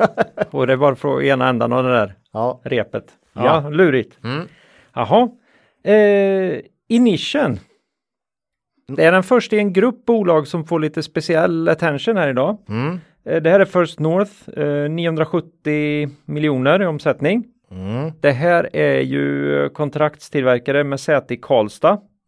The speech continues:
Speaker 1: Mm.
Speaker 2: De försörjer kunder inom medicinteknik, fordonsindustri, mätinstrument, marin samt styr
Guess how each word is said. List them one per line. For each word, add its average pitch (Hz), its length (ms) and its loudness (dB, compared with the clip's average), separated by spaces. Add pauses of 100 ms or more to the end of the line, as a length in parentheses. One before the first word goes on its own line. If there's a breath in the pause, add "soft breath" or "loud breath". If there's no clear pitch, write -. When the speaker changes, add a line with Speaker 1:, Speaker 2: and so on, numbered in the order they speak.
Speaker 1:
Mm. 113 380 -8 (120)
Speaker 2:
De 156 160 -2
försörjer 156 360 2
kunder 156 280 -2
inom 139 220 -2
medicinteknik, 139 840 -4
fordonsindustri, 131 960 -4
mätinstrument, 120 1000 -2
marin 120 640 -4 (260 soft breath)
samt 117 320 -2
styr 107 440 -6